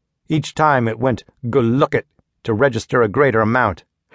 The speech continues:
Mitch was made to think how this was another of those wastes of lifetime. A more equitable arrangement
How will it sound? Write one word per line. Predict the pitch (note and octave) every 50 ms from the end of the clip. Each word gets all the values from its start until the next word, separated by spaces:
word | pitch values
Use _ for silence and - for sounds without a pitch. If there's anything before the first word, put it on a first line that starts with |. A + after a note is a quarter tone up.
| - - - _ -
Mitch | C3 D3+ E3 D3+ - -
was | C#3+ C3 -
made | D3 D3 D3 C#3 G#2+
to | C3
think | A#2 - - E3+ D#3 C#3 A#2+ -
how | G#2+ A#2+ A#2+
this | A2+ C#3 - -
was | C#3 C3 C3
another | C#3 C#3+ D#3+ E3+ D#3 A2 G#2+ F#2
of | F#2 G2 E2+
those | F#2+ A#2 G#2+ G2 - G#2+
wastes | G#2 G#2 C#3+ D3+ B2+ G2 - - - - -
of | G2+ E2
lifetime. | F#2+ G#2+ A#2+ B2+ A#2+ G#2 - - - G#2 F#2+ F2 D#2+ D2 C#2+ - _ _ _ _ _ _ _ _ _ _ _ _ - - - -
A | D3+ D3+
more | E3 E3+ D#3+ D#3
equitable | E3+ F#3 - F3+ C#3 B2+ G#2+ F#2+ A#2+ A2+
arrangement | A#2 A#2 D3 F3 E3+ C#3+ - G#2+ G2+ F#2+ -